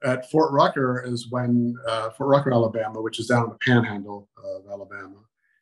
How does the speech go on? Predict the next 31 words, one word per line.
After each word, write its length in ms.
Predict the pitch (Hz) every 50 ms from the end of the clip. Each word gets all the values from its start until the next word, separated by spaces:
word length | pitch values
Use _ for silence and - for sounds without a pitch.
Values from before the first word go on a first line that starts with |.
| _ _ _ _ _ _ -
uh, 260 | 104 104 104 104 104 -
is 220 | 110 110 107 -
when 300 | 101 113 110 110 110 104
we 500 | 107 110 113 113 113 113 113 113 110 110 117 - _ _ _ _ _ _ _ _ _ _ _ _ _ _ _ _ _ _ 113
got 400 | - 123 110 110 110 - - -
to 240 | - - 120 117 117
start 380 | - - 110 104 104 - -
flying 420 | - 117 139 185 196 - - - - _ _ - - -
and 380 | 113 110 110 107 107 107 104
got 220 | 110 113 113 113 -
to 240 | - 113 107 104 101
go 180 | 104 107 104
to 80 | 104 104
ground 400 | 90 107 110 110 110 113 110 113
school. 480 | - - 131 127 127 127 127 123 123 - - - - - - - - - -
And 340 | 127 127 123 120 120 117 120
yes, 260 | 120 117 113 113 -
my 280 | 117 120 120 120 123 120
training 480 | 120 - - 131 123 123 120 117 117 -
prior 560 | - - 113 117 120 127 131 131 131 120 120 - -
did 160 | 123 120 117
help 240 | 117 117 113 - -
a 60 | -
lot. 320 | 101 196 190 185 - - - _ - - _ _ _ _ _ _ _ _ _ _ _ _ _ - - _ _ _ _ _
But 100 | - 120 120
I 180 | 120 120 120
had 220 | 117 113 139 143 143
a 140 | 139 127 123
stint 480 | 123 - - - 151 151 147 147 - _ -
between, 760 | 131 123 123 - - 151 165 170 175 175 147 123 117 110 107 - _ - -
um, 480 | 110 107 107 107 107 104 104 104 104